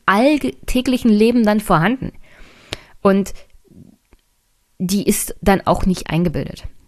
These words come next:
Also ich möchte auch nicht, dass das so wahrgenommen wird, dass ich hier von Fiktionen spreche oder so. Aber vielleicht hast du den Podcast zum ersten Mal gehört oder so. Weiß ich nicht. Äh, für mich ist Existenzangst jedenfalls keine Fiktion und keine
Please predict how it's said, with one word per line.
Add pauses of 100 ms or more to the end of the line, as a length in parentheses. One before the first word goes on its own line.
(120)
Also
ich
möchte
auch
nicht, (920)
dass
das
so
wahrgenommen
wird,
dass
ich
hier
von
Fiktionen
spreche
oder
so. (1200)
Aber
vielleicht
hast
du
den
Podcast
zum
ersten
Mal
gehört
oder
so. (800)
Weiß
ich
nicht. (100)
Äh,
für
mich (160)
ist
Existenzangst
jedenfalls
keine
Fiktion
und
keine